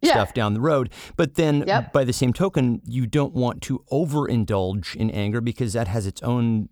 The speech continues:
Speaker 2: sort of mental health risks. Uh, and so where
Speaker 1: Yep.
Speaker 2: do, where do you strike that balance? Uh,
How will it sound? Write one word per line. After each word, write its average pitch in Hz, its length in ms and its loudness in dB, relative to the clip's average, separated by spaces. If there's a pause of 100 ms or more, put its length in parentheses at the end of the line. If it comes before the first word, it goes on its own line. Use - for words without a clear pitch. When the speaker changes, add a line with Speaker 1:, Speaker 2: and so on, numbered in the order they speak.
Speaker 2:
sort - 260 -8
of 90 180 -6
mental 101 420 0
health 95 340 -4
risks. - 640 -6
Uh, 82 280 -4
and - 240 -4
so 156 100 -2
where 160 160 4
Speaker 1:
Yep. 175 100 -2
Speaker 2:
do, 143 60 -6
where 143 140 2
do 190 80 0
you 196 120 2
strike 151 460 -2
that 117 260 0
balance? 120 720 -2
Uh, 85 160 -4